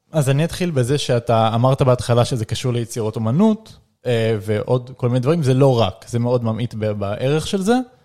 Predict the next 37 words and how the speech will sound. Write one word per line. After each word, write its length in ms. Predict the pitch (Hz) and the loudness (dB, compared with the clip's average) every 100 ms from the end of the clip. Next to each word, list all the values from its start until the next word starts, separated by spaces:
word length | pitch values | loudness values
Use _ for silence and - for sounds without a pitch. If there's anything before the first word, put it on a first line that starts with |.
| _ | _
יש 180 | 135 - | -4 0
לזה 260 | 131 123 120 | 0 4 4
הרבה 220 | 117 131 | 4 2
מאוד 220 | 120 110 | 2 -2
אפשר-, 360 | 110 - 110 - | -4 -4 -2 0
אה, 200 | 107 101 104 _ _ | 0 0 -4 _ _
פוטנציאל, 600 | 120 123 107 120 170 240 247 _ | -4 -4 -2 0 0 -2 -8 _
ואנחנו 240 | 123 120 127 | 0 0 -2
נגיע 220 | 113 110 | 0 0
לזה. 220 | 104 101 95 - - | 0 -4 -8 -14 -2
אן 100 | 143 | 2
אף 160 | 131 - | 2 0
טי 240 | 170 220 | -2 0
זה 180 | 143 117 110 127 | -2 0 0 2
Non-Fungible 840 | 170 190 - 135 135 123 120 - | 0 0 -2 -2 0 0 -2 0
Token, 280 | 110 110 98 104 - _ _ _ _ _ | 0 0 -8 -10 -14 _ _ _ _ _
שזה 180 | - 123 | -4 0
בעצם 280 | 131 151 143 | 2 2 0
אומר 220 | 123 135 | 0 0
בעברית, 520 | 117 113 113 175 220 | -2 -6 -6 -6 -4
מטבע 560 | 135 117 123 131 185 233 247 - _ _ _ | -4 -4 -2 2 4 2 0 -10 _ _ _
שהוא 240 | - 127 | -4 2
לא 100 | 139 | 2
בר 220 | 147 143 | 4 2
חליפין. 580 | 139 - 120 - 110 104 110 _ _ _ _ | 0 -4 -4 -4 -4 -4 -8 _ _ _ _
מה 100 | 135 | -4
הכוונה? 380 | 151 135 110 107 139 _ _ _ _ _ | -2 0 2 0 -2 _ _ _ _ _
ומה 200 | 120 139 | 0 4
ההבדל 220 | 151 135 | 4 4
בין 160 | 143 143 | 4 2
מטבע 300 | 127 - 123 | 0 2 2
רגיל? 460 | 117 107 107 98 101 - _ _ - | 2 0 -2 -4 -8 -16 _ _ -6
מטבע 260 | 135 175 | 0 2
רגיל 260 | 196 185 220 | 2 0 -2
הוא 140 | - | 0
בר 200 | 131 156 | 0 0
חליפין, 560 | 147 135 120 - 104 | 0 -4 -2 -2 -2